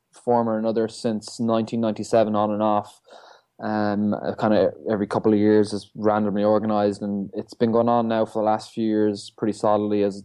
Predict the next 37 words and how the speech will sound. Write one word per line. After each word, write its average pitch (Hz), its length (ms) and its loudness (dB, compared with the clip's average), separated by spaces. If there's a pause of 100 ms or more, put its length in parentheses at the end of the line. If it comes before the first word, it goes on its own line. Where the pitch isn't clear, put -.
as - 80 -20
a - 40 -12
company 104 320 -4
called 101 220 0
Atlantic 101 380 -2
Campaigns 104 500 -4
that 101 80 -2
organize 104 440 2
it. 98 80 -8
So 107 180 2
it's 101 120 -4
starting 123 320 -2
to, 110 280 4 (480)
starting 147 180 0
to 123 80 -2
really 123 220 4
pick 120 240 -2
up. - 260 0 (200)
Um, 107 280 -2
they 110 60 -2
used 110 200 -2
to - 40 -4
have 110 100 4
it 107 60 0
every 107 160 -2
two - 180 -2
years, 107 380 2
and 104 120 -4
this 104 180 -4
was 95 100 -12
the - 80 -16
first - 340 -2
year 104 560 2
that 90 120 -6
they 98 100 2
had 104 160 2
it, 104 120 0